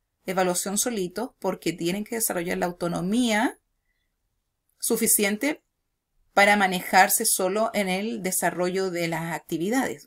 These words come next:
Ellos van a pasar a tercero básico, donde ya no hay una asesoría directa de estarle leyendo los textos. Corresponde que sean autónomos en su lectura. Y cuando hayan terminado, ustedes van a revisar con ellos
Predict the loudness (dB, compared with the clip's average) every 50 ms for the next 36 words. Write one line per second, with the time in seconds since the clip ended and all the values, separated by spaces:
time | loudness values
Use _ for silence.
0 | -8 -6 -6 -4 -4 -4 -6 -6 -6 -6 -6 -6 -6 -6 -4 -4 -4 -2 -2 -2
1 | 0 2 4 4 2 2 -2 -4 -4 -2 -2 0 0 -2 -2 -4 -4 -4 -6 -6
2 | -10 _ -20 -20 -20 -20 -20 _ 0 2 4 4 4 4 0 0 0 -2 -2 0
3 | 0 0 0 0 0 0 2 2 2 2 2 0 -2 -2 0 -2 -2 -2 -2 -2
4 | -2 -2 -2 -2 -2 -2 -2 -2 -2 -4 -4 -6 -6 -4 -4 -4 -4 _ -10 -12
5 | -12 -12 _ -10 -8 -8 -8 -8 -8 -6 -6 -4 -6 -6 -6 -4 -2 0 0 0
6 | 0 -2 -4 -6 -6 -4 -4 -2 0 0 0 0 0 -2 -2 -4 -4 -6 -6 -6
7 | -4 -4 -6 -8 -10 _ _ _ _ _ _ _ _ _ _ _ _ _ _ _
8 | _ _ _ _ _ _ _ _ _ _ _ _ -2 -2 0 4 4 6 6 6
9 | 6 6 6 6 4 4 2 0 0 2 2 4 4 6 6 4 4 2 2 0
10 | -2 -2 -4 -6 -8 -6 -4 -2 0 2 2 2 0 0 0 2 2 2 2 0
11 | 2 0 2 2 2 0 0 -4 -4 -2 -2 -4 -4 -4 -2 -2 -2 -2 -2 -4
12 | -6